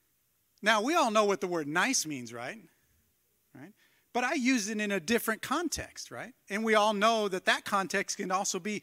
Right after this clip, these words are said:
"Hey, man, that's great. That's good," right? It's not just, "Oh, it's pretty."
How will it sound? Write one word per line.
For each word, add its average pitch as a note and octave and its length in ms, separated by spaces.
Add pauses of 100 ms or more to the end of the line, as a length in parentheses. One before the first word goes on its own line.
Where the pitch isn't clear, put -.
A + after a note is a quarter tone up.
(160)
"Hey, C4 140
man, B3+ 160
that's B3+ 180
great. A3+ 540 (760)
That's F3 200
good," F#3 440 (540)
right? C#3 200 (360)
It's - 140
not G3+ 160
just, G#3 200
"Oh, G3+ 80
it's F#3+ 140
pretty." E3 480